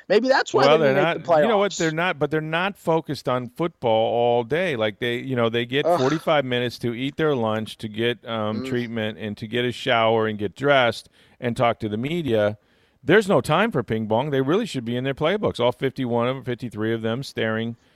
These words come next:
Speaker 2: blankly into a playbook, waiting for us to talk to them. I mean, it's so,
Speaker 1: Yeah.
Speaker 2: it's so unrealistic, first and foremost.
Speaker 1: <laughs>
Speaker 2: And I think that, that people just look for, you know, for reasons, um, you know. And, and look, Arians can take that away if he wants to. Although, I, from my information is, all,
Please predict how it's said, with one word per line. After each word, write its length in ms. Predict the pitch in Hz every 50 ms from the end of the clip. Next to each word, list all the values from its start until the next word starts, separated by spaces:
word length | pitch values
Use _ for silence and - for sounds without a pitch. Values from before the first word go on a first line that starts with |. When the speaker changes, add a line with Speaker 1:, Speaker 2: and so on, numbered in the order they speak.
| _ _ _ _ _ -
Speaker 2:
blankly 420 | - 113 120 131 127 117 117 117
into 180 | 117 113 110 107
a 40 | 107
playbook, 400 | 98 - 117 110 110 117 160 156
waiting 260 | - - 113 113 120
for 160 | 117 - 113 110
us 120 | 107 -
to 100 | - 117
talk 240 | - 147 170 202 208
to 100 | - 147
them. 160 | 117 107 95 -
I 60 | -
mean, 160 | 156 190 202 202
it's 100 | 180 -
so, 540 | - - - 208 220 240 247 247 247 214 - _ _ _ _ _ _ _ -
Speaker 1:
Yeah. 140 | - 156 143
Speaker 2:
it's 100 | 139 -
so 260 | - - 208 214 220 196
unrealistic, 800 | 170 165 151 131 123 123 120 117 131 143 - - - 110 98 -
first 340 | - - 131 131 123 - -
and 100 | 107 98
foremost. 500 | - 196 123 123 123 190 170 - - 87 185
Speaker 1:
<laughs> 60 | 175
Speaker 2:
And 80 | 156 107
I 80 | 110 113
think 260 | - - 147 143 -
that, 180 | 135 123 120 113
that 160 | 123 123 -
people 260 | - 180 185 160 147
just 280 | 123 110 117 107 - -
look 260 | 117 123 127 123 _
for, 400 | - 117 110 107 104 104 101 -
you 120 | 95 117 110
know, 240 | 101 98 98 92 82
for 220 | - 107 101 98
reasons, 600 | 98 104 107 104 92 107 104 101 101 95 - - _ _ _ _ _ _ _ _ _ -
um, 540 | 101 98 95 95 98 95 95 95 98 107 - - -
you 120 | 101 98
know. 220 | 92 90 90 98 -
And, 140 | - 185 202
and 160 | 208 220 233
look, 180 | 247 208 - _ _ _ _ -
Arians 380 | 147 160 190 208 214 208 180 -
can 160 | - 165 143
take 240 | - 147 131 123 95
that 200 | 120 117 117 117
away 200 | 113 110 113 117
if 80 | 113
he 80 | - 107
wants 220 | 101 104 107 107 -
to. 80 | 131
Although, 380 | 127 127 127 160 151 127 107 98 - -
I, 100 | - 104
from 220 | 98 _ - 104
my 200 | 98 101 110 120
information 520 | 110 95 - 90 98 120 156 160 - 104 90
is, 200 | 87 92 87 -
all, 420 | - 277 - 226 196 180 160 143